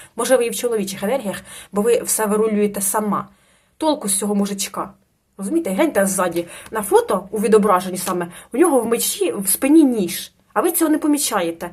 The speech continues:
Тут немає, а у відображенні є. Через це ви страждаєте, бо це вам розбиває серце. Знову таки,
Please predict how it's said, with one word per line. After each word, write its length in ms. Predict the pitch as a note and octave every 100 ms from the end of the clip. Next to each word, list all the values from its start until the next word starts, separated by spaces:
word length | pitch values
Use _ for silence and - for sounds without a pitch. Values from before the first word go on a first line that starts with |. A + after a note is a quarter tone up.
| -
Тут 200 | F4 -
немає, 440 | F4+ D#4+ F#3+ F#3+
а 80 | A3+
у 40 | A#3
відображенні 640 | B3+ A#3+ G4 B3+ G#3 G3+
є. 320 | F#3 F#3 D3 - _ _ _ _ G3+
Через 220 | C#4+ -
це 120 | A4+
ви 80 | D#4
страждаєте, 460 | - C#4 C4 G#3
бо 80 | A3
це 140 | A3+ G4+
вам 100 | A#3+
розбиває 420 | G3+ A3 B3+ B3
серце. 420 | - F3+ - A3
Знову 240 | C4+ B3+
таки, 280 | G3 F#3+ F3+